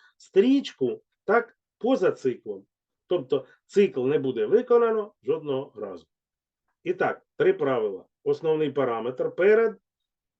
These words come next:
Дальше, дія, яка впливає на основний, е, на основну змінну цикла. І,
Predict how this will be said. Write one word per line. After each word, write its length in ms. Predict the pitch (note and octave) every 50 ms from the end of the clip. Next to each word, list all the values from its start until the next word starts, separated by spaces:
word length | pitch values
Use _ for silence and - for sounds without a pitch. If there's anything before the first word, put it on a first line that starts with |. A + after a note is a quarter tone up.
| _ _ _ _ _ _ -
Дальше, 420 | D#3 D#3+ D3 B2 - - - -
дія, 320 | G#2 B2+ F3 G3+ F#3+ E3+ D#3
яка 260 | D3 C#3 - D#3+ C#3
впливає 720 | C3 C3 - C#3+ C#3+ C3 C#3 C3+ C3 B2+ B2 - D#3 F3 E3+
на 160 | D#3+ D#3+ E3
основний, 640 | D#3 - - E3 E3 E3 E3 F3 F3+ F#3 F#3 F#3+ -
е, 280 | C#3+ C#3+ D3 D3 D3 C#3+
на 120 | D3+ D3+
основну 420 | C#3+ - - E3 D#3+ E3+ F3+ F3+
змінну 500 | D3 B2+ C#3 D#3+ E3+ F3 E3+ E3+ E3 D#3
цикла. 460 | D3+ - E3+ E3+ E3+ - E3+ E3+ E3+ - _ _ _ _ _ _ _ _ _ _ -
І, 340 | G3+ A3 B3 C4+ C#4+ C4+